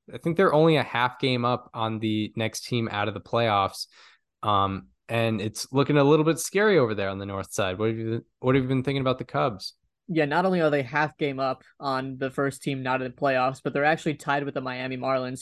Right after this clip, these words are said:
Speaker 2: for that third wild card spot and half a game behind the Arizona Diamondbacks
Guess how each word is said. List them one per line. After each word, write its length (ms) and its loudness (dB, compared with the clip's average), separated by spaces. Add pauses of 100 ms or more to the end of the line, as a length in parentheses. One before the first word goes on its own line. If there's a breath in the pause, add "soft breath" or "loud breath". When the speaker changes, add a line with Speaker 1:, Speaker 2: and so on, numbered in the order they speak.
Speaker 2:
for 180 0
that 240 -2
third 240 -6
wild 280 -4
card 220 -4
spot 440 -4 (440 loud breath)
and 240 -2
half 280 0
a 40 -2
game 180 0
behind 420 0
the 100 -4
Arizona 400 -4
Diamondbacks 800 -2